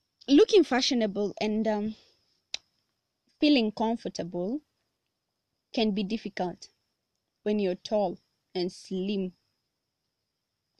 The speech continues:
When you're a tall and slim guy, it's, it's, it's very difficult to feel comfortable. And you might find yourself in a trap of trying to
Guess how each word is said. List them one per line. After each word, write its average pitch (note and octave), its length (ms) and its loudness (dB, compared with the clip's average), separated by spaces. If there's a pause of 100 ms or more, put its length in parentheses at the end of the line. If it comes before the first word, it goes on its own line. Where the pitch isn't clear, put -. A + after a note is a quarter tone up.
(400)
When A#3 140 4
you're A#3+ 140 6
a A#3+ 100 6
tall D#4+ 300 4
and F#4 160 6
slim C4+ 320 0
guy, G3+ 380 2 (120)
it's, - 500 -10 (1300)
it's, - 640 -12 (880)
it's G#3 260 -6
very A#3+ 280 4
difficult G3+ 500 -6
to F#3 100 -10
feel G3+ 200 -6
comfortable. - 800 -10 (1000)
And A3+ 380 4
you A#3+ 140 2
might A#3 360 2
find C#4 280 6
yourself A#3 480 0
in G#3 140 0
a F#3+ 80 0
trap - 360 -2
of F#3+ 200 -8
trying G#3+ 400 -2
to F#3 320 -8